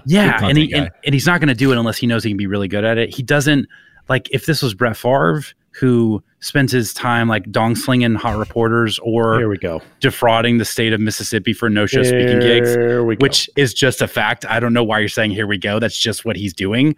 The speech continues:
Speaker 1: you know? Like, that would be different. But Peyton's a perfectionist. And I think this is more about, it's not like Peyton's calling, like, a,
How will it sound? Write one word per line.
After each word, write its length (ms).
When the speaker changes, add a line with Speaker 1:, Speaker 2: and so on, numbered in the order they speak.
Speaker 1:
you 140
know? 240
Like, 200
that 140
would 100
be 80
different. 360
But 100
Peyton's 220
a 60
perfectionist. 720
And 80
I 60
think 240
this 180
is 80
more 220
about, 440
it's 180
not 160
like 220
Peyton's 420
calling, 460
like, 180
a, 300